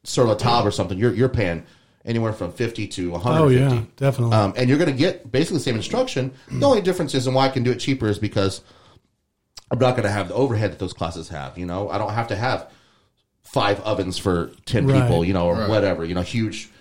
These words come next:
Speaker 1: huge room of prep tables. Um, so the, and the difference, and, and the, the biggest question I get asked by that is, "Well, why do I wanna pay five dollars for a virtual cooking class when I can just look, watch YouTube videos?" Well, for one, there's a lot of YouTube videos that are faked.
Speaker 2: Oh,
Speaker 1: I'm
Speaker 2: yeah.
Speaker 1: not gonna lie.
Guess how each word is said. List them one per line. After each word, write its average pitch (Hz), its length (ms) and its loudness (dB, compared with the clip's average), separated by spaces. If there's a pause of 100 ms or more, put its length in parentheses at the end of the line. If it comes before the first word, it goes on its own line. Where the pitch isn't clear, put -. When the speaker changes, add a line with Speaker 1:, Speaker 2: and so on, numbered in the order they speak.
(160)
Speaker 1:
huge 117 280 -2
room 104 160 -2
of 87 120 -6
prep - 240 0
tables. 85 560 -2 (360)
Um, 98 360 0
so 127 260 4
the, 123 220 0
and 131 80 4
the 135 60 4
difference, 185 400 0
and, 135 300 -2
and 156 160 -6
the, 151 80 0
the 139 200 -4
biggest - 300 2
question 226 240 2
I 143 60 2
get 123 140 0
asked 113 280 0
by 98 120 2
that 92 200 4
is, 85 200 0 (500)
"Well, 107 140 2
why 135 180 4
do 175 100 6
I 165 60 6
wanna 143 240 4
pay 127 220 2
five 123 280 0
dollars 117 300 2
for 107 120 -4
a 92 60 -4 (140)
virtual 110 240 -6
cooking 143 180 -2
class 95 240 -2
when 101 100 0
I - 40 -4
can 104 100 -6
just 92 180 -10 (140)
look, 110 180 -6
watch 95 260 -4
YouTube 110 220 -8
videos?" 73 520 -10 (580)
Well, 170 280 4
for - 180 2
one, 151 240 6
there's 120 140 4
a 113 40 2
lot 110 160 2
of 127 60 2
YouTube 123 220 2
videos 104 380 2
that 104 180 4
are 131 80 4
faked. - 380 -4 (360)
Speaker 2:
Oh, 151 60 4
Speaker 1:
I'm 175 60 8
Speaker 2:
yeah. 170 60 6
Speaker 1:
not 117 80 4
gonna 139 120 2
lie. 113 180 0